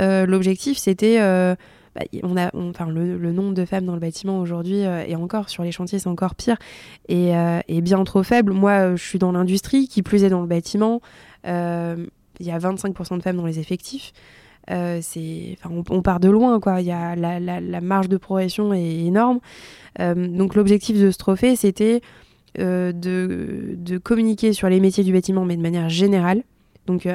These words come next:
industrie, distribution, euh, pose, application, chantier, euh, architecte, entrepreneur, euh, euh, enfin, vraiment sur tous les métiers du bâtiment, toute la filière du bâtiment, et surtout montrer que, bah, être une femme dans le bâtiment, c'est possible,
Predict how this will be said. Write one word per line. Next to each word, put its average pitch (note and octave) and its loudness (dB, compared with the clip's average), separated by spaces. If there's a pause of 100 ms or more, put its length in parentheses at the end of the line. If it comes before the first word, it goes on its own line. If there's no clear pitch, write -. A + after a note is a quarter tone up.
industrie, G3 0
distribution, F#3+ -4 (480)
euh, F3 2
pose, A3+ 6
application, F#3 0
chantier, A3 0 (400)
euh, F3 -2
architecte, G#3 -2
entrepreneur, G3 0
euh, F3+ -2 (800)
euh, F3+ 2
enfin, F3+ 0
vraiment F#3+ 4
sur G#3+ 0
tous - -2
les A#3+ 6
métiers G#3+ 4
du F#3+ 4
bâtiment, G3 2
toute A#3+ 2
la G#3 2
filière A3 4
du G3 2
bâtiment, F#3 0 (500)
et F#3+ 2
surtout G3 -2
montrer A3+ 0
que, F#3+ -2
bah, F3 0
être - -6
une G3 -4
femme G#3 0
dans G3 2
le F3+ 0
bâtiment, F#3+ 2
c'est F#3+ -2
possible, A3 2